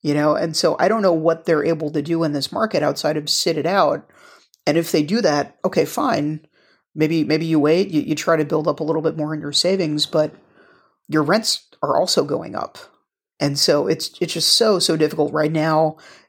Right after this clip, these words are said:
And, and the reality is we're just not building enough housing in this country. And there's little reason to think that we'll ever be at the place, maybe not ever, I shouldn't say that, but anytime in the near future that we're gonna be able to be producing, you know, two million homes a year,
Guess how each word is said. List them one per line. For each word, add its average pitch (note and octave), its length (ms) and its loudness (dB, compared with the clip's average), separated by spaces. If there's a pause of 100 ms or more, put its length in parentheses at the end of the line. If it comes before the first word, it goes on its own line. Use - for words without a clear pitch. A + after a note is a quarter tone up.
And, D3+ 220 0
and D3+ 260 -4
the D#3+ 80 2
reality D#3+ 600 2
is D#3 140 0
we're D3+ 140 -2
just D3 220 -2
not C#3 160 2
building D3 280 0
enough D3 200 -2
housing F#3+ 400 -4
in - 80 -6
this - 160 -6
country. - 500 -10 (640)
And D3 160 0
there's D3+ 220 2
little E3 180 4
reason D#3+ 320 0
to D3 80 4
think F3+ 340 -4
that D3 140 -2
we'll C#3 180 -2
ever E3+ 220 2
be D#3+ 220 2
at D3+ 120 -2
the - 80 -4
place, D3+ 640 -2
maybe F3+ 220 2
not B2+ 160 2
ever, C#3+ 300 -2
I E3+ 120 4
shouldn't D3 320 -6
say - 160 -4
that, - 260 -6
but D#3 220 -4 (540)
anytime G#3 340 2
in F3+ 60 2
the E3 80 2
near D#3+ 160 2
future E3+ 360 -2
that D#3 140 2
we're D#3+ 140 2
gonna D#3+ 160 2
be D3+ 120 2
able D3+ 180 0
to D3+ 100 -6
be D3 100 -4
producing, D3 680 -2 (380)
you D#3 100 -4
know, D3 100 2
two D#3 200 0
million D3+ 280 2
homes D3 240 -2
a - 40 -10
year, - 420 -8